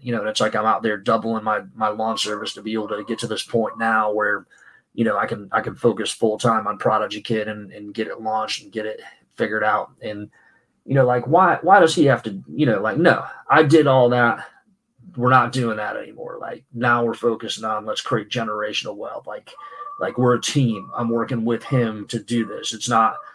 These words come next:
I'm, I'm one separate entity, and now you are, like, the next generation coming up, and you're gonna have to fight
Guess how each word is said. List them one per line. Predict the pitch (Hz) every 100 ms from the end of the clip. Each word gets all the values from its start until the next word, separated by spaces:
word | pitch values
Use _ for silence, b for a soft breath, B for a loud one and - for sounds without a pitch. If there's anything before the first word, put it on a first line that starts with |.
| B B B _ -
I'm, | 127 123 120 113
I'm | 131 120 120
one | 123 127 113
separate | 113 139 113 120 117
entity, | 123 117 117 107 120 113 -
and | 120 110 107
now | 113 117 113
you | 107 113 127 120
are, | 113 110 107 107 - b b b -
like, | 104 - - 120
the | -
next | 117 110 - - _ _
generation | - 123 110 113 104 101
coming | 127 104 110
up, | 104 98
and | 107
you're | 120
gonna | 113 104
have | 98
to | -
fight | - - 131 113